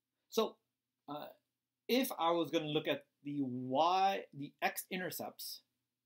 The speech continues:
for this graph right here, your x-intercepts, you change the y into zero, and then you solve.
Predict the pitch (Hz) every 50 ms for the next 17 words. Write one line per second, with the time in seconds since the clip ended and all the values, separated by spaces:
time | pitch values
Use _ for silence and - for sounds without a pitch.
0 | _ _ _ _ _ _ _ _ _ _ _ _ _ - - 139 131 123 123 120
1 | 120 113 117 113 113 _ _ _ _ _ _ _ _ _ _ - 123 127 127 -
2 | - - 135 120 110 - - 107 113 117 - 175 196 226 269 - _ _ _ _
3 | _ _ _ _ _ - 123 - - - 151 - - - 165 165 - - 208 208
4 | - - 131 127 - - 135 135 139 131 127 123 107 107 117 127 127 107 110 113
5 | 123 147 190 202 208 214 214 220 220 _ _ _ _ _ _ _ _ _ _ _
6 | _ _ _ _ _ _ _ _ _ _ _ _ _ _ _ _ _ _ _ _
7 | _ _ _ _ _ _ - 127 135 139 135 135 131 127 - 131 113 - -